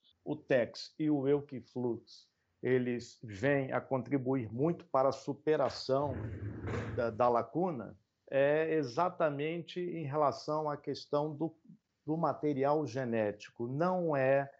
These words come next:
trivial, não é simples você pensar na indicação de clones para diferentes ambientes. Fale um pouco para nós sobre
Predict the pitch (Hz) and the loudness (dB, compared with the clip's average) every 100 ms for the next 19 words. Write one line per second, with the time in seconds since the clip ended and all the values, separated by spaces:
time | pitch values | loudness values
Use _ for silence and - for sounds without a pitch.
0 | _ _ 156 165 165 123 120 123 135 139 | _ _ 0 2 2 2 4 6 4 2
1 | 135 156 180 147 113 - 127 127 127 135 | -2 -4 -4 -4 -4 -8 -8 -8 -8 -4
2 | 139 117 139 127 - 135 135 151 131 - | -4 -2 0 0 0 0 0 -2 -2 -2
3 | - 120 123 123 - _ 139 123 120 - | 2 6 6 2 -4 _ -6 -4 -2 -2
4 | 202 185 180 190 135 117 - 180 185 143 | -4 -2 -2 0 0 0 -2 -2 -2 -2
5 | 123 - 123 123 131 135 120 - 131 123 | -6 -4 2 2 2 -2 -8 -2 0 0
6 | 123 135 120 147 147 135 113 139 120 120 | -2 0 0 0 -4 -6 -2 -2 2 2
7 | 127 104 - - - _ _ - 185 196 | 2 -2 -6 -12 -14 _ _ 4 4 4
8 | 190 165 160 156 147 135 117 113 143 156 | 0 4 4 2 2 4 4 2 2 2
9 | 123 - - - 160 147 | 0 -6 -12 -4 -2 -4